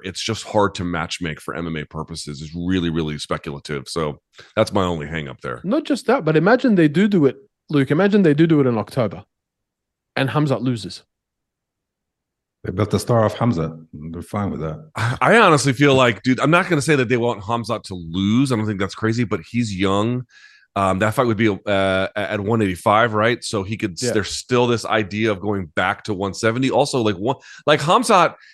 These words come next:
Speaker 1: I mean, you guys know this as well as I do. Like, he's got all the ability in the world, but he didn't fight Gilbert, like, super smart. You know what I mean? Like,
Speaker 2: No.
Speaker 1: that wasn't,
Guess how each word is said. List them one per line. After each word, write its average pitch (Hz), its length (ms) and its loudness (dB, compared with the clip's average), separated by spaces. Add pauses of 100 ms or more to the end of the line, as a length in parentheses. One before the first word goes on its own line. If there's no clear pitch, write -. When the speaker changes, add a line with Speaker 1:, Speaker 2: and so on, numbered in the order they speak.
(240)
Speaker 1:
I - 40 0
mean, 156 100 6
you 196 60 2
guys 196 200 4
know 160 120 4
this 156 80 2
as - 60 -6
well 143 100 0
as 127 80 0
I 143 80 6
do. 113 160 0
Like, 104 120 -4
he's 160 140 -4
got 165 220 0 (160)
all 113 200 -4
the 123 140 -4
ability 113 400 -4
in 110 120 -4
the 90 80 -6
world, 110 360 0
but 131 120 -4
he 208 200 -4
didn't 208 300 4
fight 147 360 0
Gilbert, 120 360 0
like, 95 160 -6 (100)
super - 480 0
smart. 117 680 0
You 123 120 0
know 127 80 4
what 127 100 4
I 127 100 4
mean? 131 180 4
Like, 135 140 4
Speaker 2:
No. 117 40 0
Speaker 1:
that 151 140 0
wasn't, 165 340 0